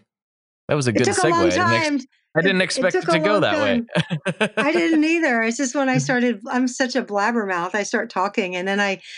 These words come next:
Speaker 2: kind of realize what I wanna say as I'm, as I'm exploring my answer. So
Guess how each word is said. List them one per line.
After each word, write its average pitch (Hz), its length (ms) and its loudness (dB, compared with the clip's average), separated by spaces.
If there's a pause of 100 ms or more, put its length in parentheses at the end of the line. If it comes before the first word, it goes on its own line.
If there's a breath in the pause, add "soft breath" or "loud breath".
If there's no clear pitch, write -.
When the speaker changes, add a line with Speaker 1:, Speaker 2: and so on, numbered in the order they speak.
(160 loud breath)
Speaker 2:
kind 269 200 0
of 233 140 0
realize 226 420 2
what 202 120 0
I 196 100 0
wanna 185 220 -2
say 196 400 0
as 170 180 -2
I'm, 175 360 -2
as 180 200 -2
I'm 170 360 -2 (300)
exploring 180 640 -2
my 165 120 0
answer. 170 580 -2
So 170 460 -4